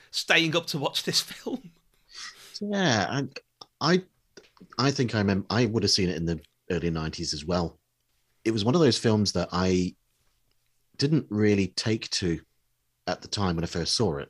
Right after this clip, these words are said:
Speaker 2: So I only watched it the once, and it was only subsequently, uh, 'cause it came out in Blu-, on Blu-ray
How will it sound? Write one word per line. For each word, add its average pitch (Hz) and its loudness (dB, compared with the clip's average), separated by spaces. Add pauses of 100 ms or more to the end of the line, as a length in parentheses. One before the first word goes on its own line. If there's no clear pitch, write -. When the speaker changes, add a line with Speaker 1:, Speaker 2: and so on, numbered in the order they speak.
Speaker 2:
So 82 -4
I 85 -2
only 196 -2
watched 87 -4
it 82 -6
the 87 -8
once, 82 -2
and 76 -8
it - -8
was 90 -4
only 104 0
subsequently, 76 -6 (840)
uh, 80 -4
'cause - -4
it - -6
came 151 0
out 95 2
in 80 -2
Blu-, 85 -8
on 82 -4
Blu-ray 92 0